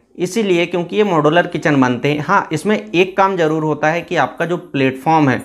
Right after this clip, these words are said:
किचन का, वो प्लेटफॉर्म जो है वो बना देते हैं, जिसमें आप ग्रेनाइट लगवा सकते हैं, आप कोटा लगवा सकते हैं या फिर किसी भी टाइप का स्टोन लगवा सकते हैं आप, जो भी आपके हिसाब से या आपकी रिक्वायरमेंट हो या आपके हिसाब से सूटेबल हो।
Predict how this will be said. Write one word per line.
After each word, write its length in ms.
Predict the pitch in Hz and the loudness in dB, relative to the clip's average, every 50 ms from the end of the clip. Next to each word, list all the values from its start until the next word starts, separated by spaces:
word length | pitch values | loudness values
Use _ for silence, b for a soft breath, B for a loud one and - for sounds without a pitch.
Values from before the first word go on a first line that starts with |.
| - - - B B B B B B - - | -10 -18 -20 B B B B B B -4 -2
किचन 260 | 147 151 156 139 131 | 0 2 2 2 2
का, 160 | - 127 - B B B B - | 0 -2 -4 B B B B -2
वो 140 | 151 180 190 | 0 0 0
प्लेटफॉर्म 580 | 190 - 151 143 143 139 - - 165 180 196 190 | 0 0 0 0 0 0 0 -2 0 0 2 2
जो 120 | 180 180 | 2 2
है 140 | 175 185 196 | 2 2 2
वो 140 | 202 220 196 | 2 2 2
बना 260 | 165 147 131 147 170 175 | 2 0 0 0 0 -2
देते 260 | 185 185 185 180 185 | -2 -4 -4 -4 -6
हैं, 220 | 190 202 208 202 156 | -6 -6 -6 -6 -6
जिसमें 280 | 135 139 135 - 165 160 | -6 -8 -6 -2 0 0
आप 180 | 156 151 139 123 | 0 0 -2 -2
ग्रेनाइट 440 | 131 131 127 127 127 135 139 135 156 | 0 0 2 2 0 0 0 0 -2
लगवा 260 | 147 131 131 143 143 | -2 0 0 0 0
सकते 340 | 143 151 143 - - - 147 | 0 -4 -8 -12 -8 -6 -4
हैं, 160 | 147 147 147 | -2 0 2
आप 240 | 143 139 139 - - | 2 0 0 -2 -4
कोटा 280 | - 131 120 110 139 143 | -4 -2 -2 0 0 0
लगवा 300 | 143 135 131 127 131 131 | 0 0 0 0 -2 -2
सकते 280 | 127 131 - - - 143 | -2 -6 -8 -6 -6 -4
हैं 80 | 147 | 0
या 120 | 151 156 160 | 0 0 0
फिर 160 | 165 185 185 | 0 -2 -4
किसी 240 | 185 165 147 160 156 | -4 -4 -4 -2 -2
भी 100 | 156 156 | 0 0
टाइप 240 | 156 151 143 139 - | 2 0 0 0 -2
का 100 | 160 151 | -2 -2
स्टोन 280 | 147 - - 139 131 139 | -2 -2 -2 0 0 2
लगवा 280 | 143 139 135 127 139 143 | 2 2 2 2 0 0
सकते 320 | 139 143 139 - - 143 139 | 0 -2 -6 -8 -4 -2 0
हैं 100 | 131 135 | 2 4
आप, 280 | 143 160 170 - - b b b b b b b - | 2 2 0 -4 -10 b b b b b b b -2
जो 220 | 135 143 175 185 | 2 4 4 4
भी 140 | 185 233 214 | 4 2 0
आपके 420 | - - 147 139 135 - - 175 175 | 2 4 2 2 2 0 -2 -2 -2
हिसाब 320 | 160 - 160 143 131 - | 0 2 2 0 0 0
से 220 | - - 170 170 175 | -4 -4 -4 -4 -2
या 200 | - 170 170 165 147 | -2 0 2 2 2
आपकी 260 | 131 - - - 151 | 2 0 -4 -6 -6
रिक्वायरमेंट 640 | 139 - - 131 131 135 139 143 160 170 180 165 | -6 -6 -2 0 0 0 0 -2 -4 -6 -4 -4
हो 120 | 185 196 202 | -4 -2 0
या 180 | 185 160 147 | 2 2 2
आपके 280 | 151 151 151 - - 165 | 2 2 0 -2 -6 -8
हिसाब 260 | 160 139 143 135 - | -4 -2 -2 -2 -2
से 140 | - - 196 196 | -4 -6 -8 -6
सूटेबल 480 | - 180 147 - 135 127 123 123 120 | -4 -4 -2 0 0 2 2 2 2
हो। 160 | 113 110 107 | 0 -4 -6